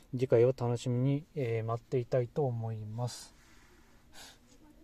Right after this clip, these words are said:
で、次の続編では、絶対あの、こんな言葉ね、作者さん、北条司さんには、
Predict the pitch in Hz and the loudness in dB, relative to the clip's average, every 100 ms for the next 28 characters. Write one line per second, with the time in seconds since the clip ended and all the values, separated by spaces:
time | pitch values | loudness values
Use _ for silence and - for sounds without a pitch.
0 | 330 - 262 - 277 - - - - - | -20 -20 -20 -20 -20 -20 -20 -20 -20 -20
1 | - - - - - - - - - - | -20 -20 -20 -20 -20 -20 -20 -20 -20 -20
2 | - - - - - - - - 165 196 | -20 -20 -20 -20 -20 -20 -20 4 10 12
3 | 190 - 247 277 240 202 185 170 165 160 | 10 8 8 10 12 12 12 12 12 10
4 | 165 - - - - - 175 151 151 196 | 6 -6 -20 -20 -20 -8 0 2 4 6
5 | 190 196 190 180 - - - - - - | 6 6 2 -2 -14 -20 -20 -20 -20 -20
6 | - 147 165 190 190 160 143 - 196 196 | 2 10 12 12 12 10 2 6 12 12
7 | 185 175 170 170 165 175 - - - - | 12 10 8 8 8 6 -2 -14 -20 -20
8 | - - - - - - - - - - | -20 -20 -20 -20 -20 -20 -20 -20 -20 -20
9 | - - - 175 175 175 170 135 117 120 | -20 -8 -2 2 2 4 6 6 6 2
10 | - 151 - 147 - 117 127 127 156 139 | 2 2 4 2 2 0 -2 0 2 2
11 | 117 - 127 127 131 117 110 107 | 0 -2 0 0 0 -2 -2 -4